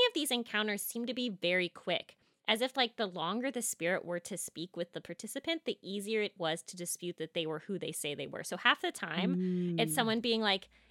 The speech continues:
Speaker 1: "Is that you, mother?" And then the spirit saying, "Yes," and then disappearing, right? Very
Speaker 2: Okay.
Speaker 1: swift.
Speaker 2: That makes sense.
Speaker 1: And there's, like,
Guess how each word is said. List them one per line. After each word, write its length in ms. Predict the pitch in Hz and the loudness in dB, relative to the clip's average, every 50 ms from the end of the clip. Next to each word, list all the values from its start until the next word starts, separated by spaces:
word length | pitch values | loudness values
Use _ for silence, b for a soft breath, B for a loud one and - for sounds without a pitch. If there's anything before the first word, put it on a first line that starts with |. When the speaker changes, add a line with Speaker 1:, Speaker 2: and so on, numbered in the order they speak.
| _ _ _ | _ _ _
Speaker 1:
"Is 140 | - 320 - | -4 0 2
that 300 | 392 370 - - - - | 2 2 2 0 4 6
you, 280 | 392 392 339 285 214 180 | 8 8 8 6 4 4
mother?" 400 | 165 170 180 233 240 277 311 320 b b b b b b | 2 2 2 2 2 2 0 -2 b b b b b b
And 140 | 214 226 | 2 2
then 80 | 226 208 | 2 2
the 60 | 220 226 | 2 0
spirit 280 | - - 262 226 - - | 0 0 0 0 0 2
saying, 320 | - 240 202 196 190 180 | 2 4 4 4 2 4
"Yes," 420 | 196 302 339 302 285 311 - - - - | 6 6 8 6 6 4 0 -4 0 2
and 140 | 214 214 196 | 2 2 4
then 100 | 185 196 | 4 2
disappearing, 720 | 196 202 - - 180 - - 180 151 65 58 - - 190 - _ - | 0 0 -2 -4 -6 -8 -8 -6 -6 -6 -8 -12 -16 -20 -20 _ -2
right? 260 | 196 170 175 - - _ _ _ _ _ _ _ _ _ _ _ _ _ _ _ | 0 0 0 -2 -4 _ _ _ _ _ _ _ _ _ _ _ _ _ _ _
Very 220 | - 262 269 269 | 2 4 4 4
Speaker 2:
Okay. 160 | 269 147 117 110 | 2 2 0 -2
Speaker 1:
swift. 500 | 139 - 208 - - - - - - - _ _ _ _ | 0 0 -2 -2 -2 -4 -12 -20 -20 -20 _ _ _ _
Speaker 2:
That 120 | - 185 180 | 0 2 2
makes 180 | 165 160 160 | 2 2 0
sense. 420 | - - - - 165 - - - - - _ _ _ | -2 -6 -6 -6 -8 -8 -12 -18 -20 -20 _ _ _
Speaker 1:
And 120 | - 320 339 | 0 2 4
there's, 180 | 392 453 494 - | 4 4 4 4
like, 180 | 415 247 - | 4 4 4